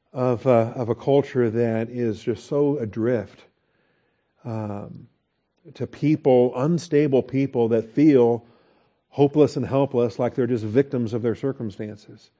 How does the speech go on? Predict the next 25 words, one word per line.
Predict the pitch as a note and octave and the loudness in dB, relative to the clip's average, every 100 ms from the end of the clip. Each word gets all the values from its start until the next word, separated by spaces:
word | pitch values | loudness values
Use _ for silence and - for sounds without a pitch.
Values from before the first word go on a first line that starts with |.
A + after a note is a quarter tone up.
| _ _ _ _ - | _ _ _ _ -2
That | B2 | 2
this | C#3+ G#2+ | 2 2
world, | A2+ C3 C#3 B2+ | 4 6 6 6
life | B2 D3+ D#3 | 2 0 0
has | C#3 G#2+ | -2 -4
dealt | G2 C3+ C3+ | 0 0 2
them | C#3+ B2+ | -2 -2
a | A2+ | -4
cruel | - D3+ C#3+ C3 A2+ | -6 0 2 2 0
hand, | A#2+ B2+ A2+ G2+ G#2+ G#2 _ _ _ _ _ | -4 -6 -6 -8 -10 -12 _ _ _ _ _
and | - C3 B2 | -2 0 2
they | C3 | 4
now | C#3 C3+ B2 | 4 2 0
feel | - C3+ C3+ | 2 4 6
like | B2 B2 A#2+ A2+ _ _ _ _ | 4 2 0 -2 _ _ _ _
they | - | -4
have | A#2 B2+ A2+ | -2 -2 0
no | B2+ | 2
way | B2+ B2 A#2+ | 4 4 2
out. | A2+ G#2 - | -2 -6 -8
They | A2+ | -8
feel | G#2 C#3 C3 | -6 0 2
like | A#2+ A#2+ A#2 | 4 2 0
there's | B2 G#2 | -2 -2
no, | A2+ C3 C3 B2+ | -2 0 2 0